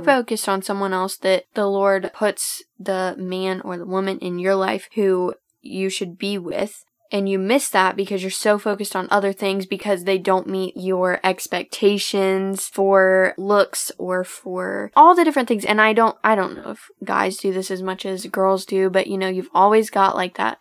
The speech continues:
Speaker 2: one guy in your head that you want your future husband to look like. But I think that this is an important verse because when we're so focused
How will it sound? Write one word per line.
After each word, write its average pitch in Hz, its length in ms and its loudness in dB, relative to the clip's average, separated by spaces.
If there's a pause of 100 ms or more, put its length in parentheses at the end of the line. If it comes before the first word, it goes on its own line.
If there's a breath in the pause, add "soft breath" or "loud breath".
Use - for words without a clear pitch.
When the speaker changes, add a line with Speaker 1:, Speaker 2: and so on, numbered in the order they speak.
Speaker 2:
one 240 280 -2
guy 240 220 0
in 240 120 0
your 240 80 -2
head 208 480 0
that 190 120 -2
you 185 180 -6
want 185 360 -2
your 202 260 -2
future 196 380 -8
husband 185 280 -4
to 180 60 -6
look 180 200 -8
like. - 200 -12
But 226 260 6
I 233 120 4
think 320 220 4
that 233 140 4
this 226 220 2
is 233 60 -6
an 220 160 2
important 196 460 -2
verse 226 220 0
because 214 300 -4
when 208 220 -2
we're 247 120 0
so 226 200 0
focused 208 500 -2